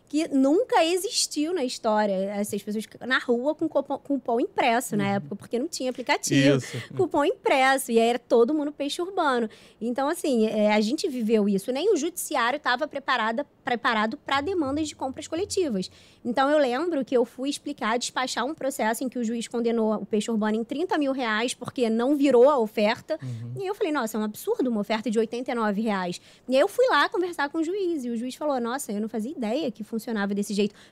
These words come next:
Speaker 1: Posso chamar ali o juiz da outra vara pra você explicar também?" E aí a gente fez uma reunião aqui,
Speaker 2: Hum.
Speaker 1: explicar como era o modelo de negócio de compras coletivas. Então, isso era muito novo.
Speaker 2: Uhum.
Speaker 1: E aí,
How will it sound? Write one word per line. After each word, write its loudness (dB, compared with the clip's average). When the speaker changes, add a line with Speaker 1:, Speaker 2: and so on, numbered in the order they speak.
Speaker 1:
Posso 0
chamar 4
ali 0
o 2
juiz 0
da 2
outra 0
vara 4
pra -4
você -6
explicar -4
também?" -4
E 0
aí 6
a 4
gente 2
fez 2
uma 0
reunião 6
aqui, 4
Speaker 2:
Hum. -4
Speaker 1:
explicar -2
como 0
era -2
o -8
modelo -4
de -8
negócio -4
de -4
compras -8
coletivas. -4
Então, -2
isso -8
era 0
muito 0
novo. 0
Speaker 2:
Uhum. -8
Speaker 1:
E 4
aí, 4